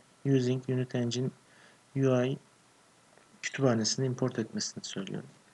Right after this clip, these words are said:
Böylelikle buna da erişmiş olduk. Burada yine yeni bir değişken daha oluşturup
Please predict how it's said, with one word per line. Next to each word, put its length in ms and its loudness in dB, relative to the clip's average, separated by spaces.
Böylelikle 600 -2
buna 200 -2
da 60 2
erişmiş 420 -2
olduk. 280 -6
Burada 260 6
yine 260 4
yeni 240 6
bir 160 2
değişken 540 4
daha 160 4
oluşturup 680 -2